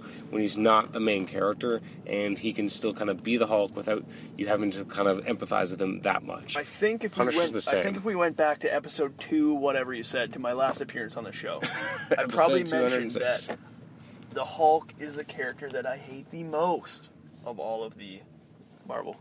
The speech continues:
Speaker 2: characters.
Speaker 1: Fair enough.
Speaker 2: Don't like him. Too ridiculous. Why, why do you gotta be green?
Speaker 1: And now we're gonna take a break.
Speaker 2: Nobody's green.
Speaker 1: <laughs> Nobody's green.
Speaker 2: I'm not green.
Speaker 1: No, you're not.
Speaker 2: Have you pushed the button yet?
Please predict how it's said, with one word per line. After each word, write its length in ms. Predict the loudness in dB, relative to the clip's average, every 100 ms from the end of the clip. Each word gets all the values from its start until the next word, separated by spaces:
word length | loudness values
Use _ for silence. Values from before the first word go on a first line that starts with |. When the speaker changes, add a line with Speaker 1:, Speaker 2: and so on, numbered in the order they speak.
| -12
Speaker 2:
characters. 540 | -10 -10 -10 -12 -12 -18 _ -20 -20 _ -20 _
Speaker 1:
Fair 160 | -12 -10
enough. 360 | -8 -8 -12 -12
Speaker 2:
Don't 180 | -8
like 160 | -4 -6
him. 100 | -8 -18 -18
Too 120 | -6
ridiculous. 680 | -4 -4 -4 -4 -6 -8 -18 -20 _ -20
Why, 220 | -4 -2 -2
why 260 | -2 -4
do 80 | -4
you 60 | -6
gotta 180 | -6
be 80 | -6
green? 320 | -8 -12 -12 -16 -20 -20 -20 2
Speaker 1:
And 100 | 6
now 100 | 8
we're 80 | 6
gonna 100 | 4
take 100 | 2
a 40 | 4
break. 240 | 4 4
Speaker 2:
Nobody's 320 | -2 -2 -2
green. 280 | -2 -4 -4 -8 -16
Speaker 1:
<laughs> 160 | -8 0
Nobody's 460 | 4 4 4 -2
green. 180 | 0 0
Speaker 2:
I'm 120 | -2 -2
not 160 | -4
green. 220 | -6 -10 -12 -16 -6
Speaker 1:
No, 80 | -2
you're 80 | 0
not. 180 | -2 -4 -8 -10 -16 -12 -10 -8 -10 _ _
Speaker 2:
Have 1120 | -4 -2 0 2 2 0 -4 -4 -4 0 0
you 60 | 0
pushed 180 | 0 -2
the 60 |
button 220 | 2 2 2
yet? 160 | 0